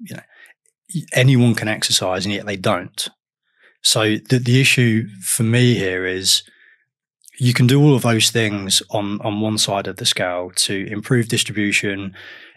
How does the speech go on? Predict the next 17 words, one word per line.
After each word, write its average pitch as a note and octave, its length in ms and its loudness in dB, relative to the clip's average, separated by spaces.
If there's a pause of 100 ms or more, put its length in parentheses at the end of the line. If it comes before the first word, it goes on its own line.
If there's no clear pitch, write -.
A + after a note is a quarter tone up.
(180)
uh, G2 320 0 (800)
create A#2+ 320 0
greater A2+ 320 -2
efficiencies, G#2+ 540 -2
that A2+ 140 0
sort G#2+ 180 -2
of F#2 60 -8
thing, G2 200 -6
to - 100 -4
bring A2 240 -2
things G#2 300 -4
down G#2 180 -2
to G#2 140 -2
a G2 60 -4
price G#2 300 0
point. G2 440 -6 (520)
But G#2 280 -2